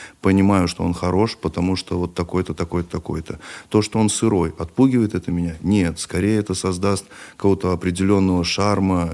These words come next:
какой-то магии, недосказанности. Вот, и как-то ты уже это послушал со стороны, вот уже сведённую, трек-лист расставил, смотришь на обложку, переслушиваешь весь альбом, такой: «Не, ну это хорошо».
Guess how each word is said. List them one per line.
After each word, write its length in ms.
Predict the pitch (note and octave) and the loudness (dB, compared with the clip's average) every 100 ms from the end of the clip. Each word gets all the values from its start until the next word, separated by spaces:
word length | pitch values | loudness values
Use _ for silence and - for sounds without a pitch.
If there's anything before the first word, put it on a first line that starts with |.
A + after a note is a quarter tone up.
| E2 | -8
какой-то 360 | D#2+ F#2 F2 | -4 -4 0
магии, 400 | F#2 F#2+ F#2 F2+ | 0 2 2 0
недосказанности. 960 | F2+ F2+ F2 E2+ F#2+ F2 E2+ E2 - - - - - - - - | 0 0 0 -2 -2 -2 -2 -4 -8 -20 -20 -20 -20 -20 -10 0
Вот, 320 | G2+ G2 F2+ | 4 4 4
и 40 | |
как-то 300 | F#2 A2+ - | 2 0 -2
ты 160 | F#2+ A2+ | 0 2
уже 200 | A2 A2+ | 4 2
это 100 | A2+ | 0
послушал 500 | A2 A2 C#3+ D#3+ A#2+ | -2 0 0 0 -2
со 140 | G#2 | -2
стороны, 560 | G#2 - G2 G2 F#2 E2+ - | -4 0 2 2 2 0 -4
вот 140 | F2 E2+ | -8 -4
уже 200 | F#2 G2 | 0 0
сведённую, 720 | - F#2+ G2 A#2+ A#2 A2 F2+ | 0 0 2 4 4 2 0
трек-лист 500 | F2 E2+ G#2+ A2+ G#2+ | -2 -2 0 -2 -2
расставил, 640 | F#2+ - G2 F#2+ F2+ E2+ - - - | -4 -4 -2 0 -2 -4 -10 -20 -16
смотришь 500 | - G#2 G#2 F#2+ F2+ | -4 0 0 -2 0
на 140 | F#2+ | 0
обложку, 600 | F#2 G#2 C#3 C#3 - A#2+ - | 0 4 2 2 -2 -4 -2
переслушиваешь 600 | F#2 F#2 G2+ F#2 F2+ E2+ | -4 -2 -2 -2 -4 -6
весь 200 | F2+ F2 | -6 -4
альбом, 320 | F2 F2 G#2+ | -6 -4 -4
такой: 260 | G2+ F#2 F2+ | -4 -8 -6
«Не, 140 | F2+ F2 | -6 -4
ну 140 | F2 | -6
это 140 | F#2 | -8
хорошо». 440 | - F#2+ F2 E2 | -8 -10 -10 -12